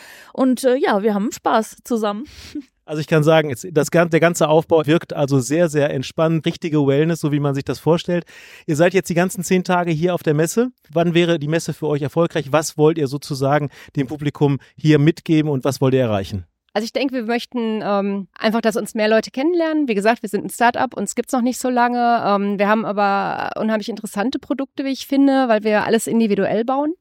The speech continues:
Speaker 3: Also man, es sind keine Produkte von der Stange. Ähm, man kennt auf ganz vielen Campingplätzen diese typischen Schlaffässer oder ähnliches. Die haben wir auch im Portfolio. Aber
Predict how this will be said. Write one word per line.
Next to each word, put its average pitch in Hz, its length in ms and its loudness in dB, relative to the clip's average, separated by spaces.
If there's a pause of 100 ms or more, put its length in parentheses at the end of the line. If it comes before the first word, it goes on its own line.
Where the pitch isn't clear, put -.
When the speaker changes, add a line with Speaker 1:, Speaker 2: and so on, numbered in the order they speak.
Speaker 3:
Also 196 240 -2
man, 196 600 -2
es 151 100 -8
sind 214 200 -4
keine 233 180 0
Produkte 220 340 -6
von 208 140 -6
der 190 120 -4
Stange. 269 400 0 (460)
Ähm, 214 260 2
man 208 120 2
kennt 240 220 2
auf 208 100 -2
ganz 233 240 0
vielen 214 160 -2
Campingplätzen 214 720 -2
diese 190 180 -4
typischen 208 340 -4
Schlaffässer 220 560 0
oder 214 200 2
ähnliches. 220 480 -2
Die 185 100 -4
haben 214 160 0
wir 170 160 2
auch - 80 -2
im 294 80 0
Portfolio. 240 720 -2
Aber 196 280 -2